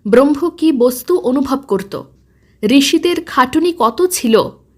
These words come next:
নিজেদের কুটির থেকে সকালবেলা বেরিয়ে যেত, সমস্ত দিন তপস্যা করে সন্ধ্যার পর আবার ফিরত, তারপর এসে একটু ফলমূল খেত। এ সাধনে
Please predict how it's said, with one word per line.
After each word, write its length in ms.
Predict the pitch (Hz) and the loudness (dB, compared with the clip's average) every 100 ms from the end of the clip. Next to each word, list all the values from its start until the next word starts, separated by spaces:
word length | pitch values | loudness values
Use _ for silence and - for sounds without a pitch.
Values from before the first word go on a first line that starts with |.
| _ _ - | _ _ -4
নিজেদের 500 | 226 247 285 302 311 | 0 2 0 0 -2
কুটির 380 | 277 277 311 311 | -2 0 2 0
থেকে 260 | 330 330 359 | -2 -2 -2
সকালবেলা 560 | - 247 285 294 302 | 0 -2 0 0 0
বেরিয়ে 300 | 254 262 302 | 0 0 0
যেত, 300 | 277 208 160 - _ _ _ | 2 0 -2 -12 _ _ _
সমস্ত 480 | - 285 277 359 - | -2 2 2 2 0
দিন 280 | 285 302 339 | -2 0 0
তপস্যা 460 | 285 247 294 - 349 | 0 -2 -4 -6 -4
করে 360 | 349 202 196 - _ | 0 0 0 -10 _
সন্ধ্যার 460 | - 302 311 349 | -6 -2 0 -2
পর 240 | 339 339 330 | 0 0 2
আবার 260 | 240 233 262 262 | 0 0 0 -4
ফিরত, 400 | 226 196 - 160 - _ _ _ _ - | -4 -6 -6 -12 -14 _ _ _ _ 2
তারপর 400 | 254 240 311 - | 2 4 -2 -4
এসে 320 | 269 269 370 | -6 -4 -2
একটু 240 | 339 - 330 | -2 -4 -10
ফলমূল 460 | - 254 247 262 254 | -2 0 2 2 0
খেত। 340 | - 196 151 - _ _ _ _ _ _ _ _ _ _ _ _ _ | -2 -8 -8 -14 _ _ _ _ _ _ _ _ _ _ _ _ _
এ 180 | 254 294 | 0 0
সাধনে 560 | 285 294 262 294 359 | 2 2 2 0 0